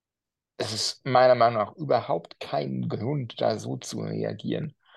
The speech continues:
Man stelle sich nur mal vor, ähm, er würde diesen Schlagschuss so setzen, wie er ihn gesetzt hat, schießt ihn aber am Tor vorbei und der Puck springt irgendwie hinten gegen die Bande und dann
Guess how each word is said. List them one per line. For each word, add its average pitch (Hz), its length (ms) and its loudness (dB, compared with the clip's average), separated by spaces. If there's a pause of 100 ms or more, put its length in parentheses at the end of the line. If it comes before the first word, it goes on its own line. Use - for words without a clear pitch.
(140)
Man 110 120 2
stelle 190 340 6
sich 156 200 0
nur 156 200 2
mal 117 220 2
vor, 160 460 2 (560)
ähm, 120 320 -4 (360)
er 104 240 2
würde 147 460 4 (420)
diesen 127 280 -6
Schlagschuss 120 800 -2
so 113 260 4
setzen, 117 380 0
wie 113 80 -2
er 113 100 0
ihn 117 120 -8
gesetzt - 340 -4
hat, 147 140 -4 (260)
schießt 180 260 -2
ihn 139 120 0
aber 113 260 4
am - 160 -8
Tor 120 240 0
vorbei 92 440 2
und - 160 -10
der - 120 -4
Puck - 340 -6
springt 135 300 -8
irgendwie 147 400 -2
hinten 156 260 -2
gegen 127 200 -2
die 127 100 -2
Bande 165 360 4
und 127 260 -6
dann 120 260 0